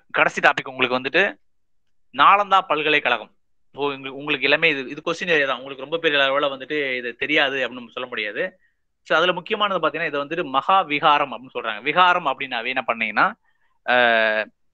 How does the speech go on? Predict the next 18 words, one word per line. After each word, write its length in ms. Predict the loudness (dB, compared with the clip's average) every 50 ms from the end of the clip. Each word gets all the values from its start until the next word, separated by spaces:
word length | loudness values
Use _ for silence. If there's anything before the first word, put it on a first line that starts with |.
| _ _ _ _ 4
படிக்கிற 300 | 4 4 4 2 2 2
இடத்துக்கு 300 | 2 0 -2 -4 -6 -4
பே-, 200 | -4 -4 -4 -6 _ _
பேர் 200 | 2 2 2 2
வந்துட்டு 280 | 0 -4 -6 -6 -4 -2
விகாரம்னு 520 | -2 2 2 4 4 2 0 -2 -8 -12
சொல்லுவாங்க, 280 | -12 -8 -8 -8 -8 -8 -8
கோவில்கள் 420 | -4 -2 0 0 0 0 -2 -2
வந்து 160 | -2 -4 -4 -2
விகாரம்னு 320 | 2 2 2 2 0 -4
சொல்லுவாங்க. 300 | -6 -4 -4 -2 -2 -2 -4
இது 120 | -4 -8 -8 -4
பெரிய 280 | -2 -2 2 4 2 2 2
கோவில், 380 | 2 -2 -2 0 0 -2 -2 -2
அதாவது 240 | -2 -2 -2 -2 0 2
பல்கலைக்கழகம் 680 | 2 2 2 2 2 2 4 4 2 2 0 0 -4 -8
அப்படின்னு 220 | -10 -12 -12 -8
சொல்றதுக்கானதுதான் 600 | -8 -6 -6 -4 -4 -2 -2 0 2 0 0 0